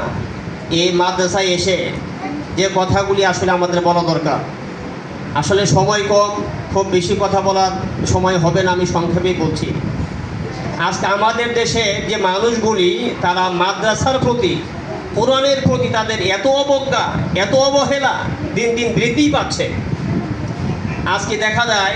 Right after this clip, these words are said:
আমাদের দেশের জেনারেল শিক্ষা শিক্ষিত হওয়ার জন্যে, এভাবে বাংলা, ভূগোল, অর্থনীতি, বিজ্ঞান, ইংরেজি শেখার জন্যে তারা যেমনটা এভাবে গুরুত্ব দেয়,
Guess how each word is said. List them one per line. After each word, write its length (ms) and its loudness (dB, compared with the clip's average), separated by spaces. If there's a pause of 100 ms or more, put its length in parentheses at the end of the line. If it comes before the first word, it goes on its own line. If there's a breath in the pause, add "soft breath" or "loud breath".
(240)
আমাদের 400 0
দেশের 380 -2
জেনারেল 460 2 (920)
শিক্ষা 400 2
শিক্ষিত 420 0
হওয়ার 340 0
জন্যে, 320 0 (840)
এভাবে 540 0 (140)
বাংলা, 600 0 (340)
ভূগোল, 440 2
অর্থনীতি, 960 0
বিজ্ঞান, 460 0
ইংরেজি 460 0
শেখার 460 0
জন্যে 340 0 (600)
তারা 340 2
যেমনটা 640 2 (220)
এভাবে 520 0 (140)
গুরুত্ব 360 2
দেয়, 220 0